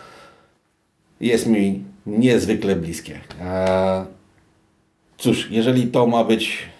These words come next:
<clears throat> fantastyczny debiut Manieckiego, to jest to bardzo dobry debiut. Mam wrażenie, że ostatni raz przy debiucie tak dobrze bawiłem się, czytając Ołowiany Świt.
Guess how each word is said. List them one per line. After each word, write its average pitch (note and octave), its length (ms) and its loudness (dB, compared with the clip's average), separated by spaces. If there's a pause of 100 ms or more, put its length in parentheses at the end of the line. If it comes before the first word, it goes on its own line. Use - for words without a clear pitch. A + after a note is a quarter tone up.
(460)
<clears throat> - 600 -2
fantastyczny G#2+ 880 0
debiut F#2+ 600 -2
Manieckiego, G2 760 -2 (460)
to G2 140 2
jest G2 300 0
to G2 280 2 (960)
bardzo A2 360 2
dobry F#2 280 0
debiut. E2 500 -6 (400)
Mam A#2 180 -2
wrażenie, A#2 500 0
że G2+ 100 -2
ostatni A2 440 -2
raz G#2 200 -2
przy - 180 -12
debiucie G2+ 400 -2
tak A#2 260 -2
dobrze G2+ 300 -2
bawiłem F#2+ 480 0
się, F#2 300 0 (800)
czytając F#2+ 720 0
Ołowiany F#2 540 0
Świt. - 460 -6